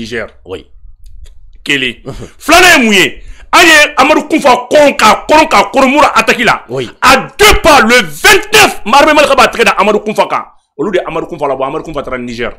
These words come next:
Speaker 2: Eh!
Speaker 1: Taara Niger.
Speaker 2: Kufa min bɛ ka an faw,
Speaker 1: Kufa min bɛ ka
Speaker 2: an
Speaker 1: Niger,
Speaker 2: faw
Speaker 1: Niger.
Speaker 2: Oui.
Speaker 1: Le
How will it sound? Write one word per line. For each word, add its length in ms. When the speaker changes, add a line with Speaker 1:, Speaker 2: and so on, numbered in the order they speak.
Speaker 2:
Eh! 380
Speaker 1:
Taara 200
Niger. 460
Speaker 2:
Kufa 240
min 140
bɛ 80
ka 160
an 120
faw, 240
Speaker 1:
Kufa 200
min 120
bɛ 40
ka 100
Speaker 2:
an 60
Speaker 1:
Niger, 240
Speaker 2:
faw 100
Speaker 1:
Niger. 420
Speaker 2:
Oui. 240
Speaker 1:
Le 140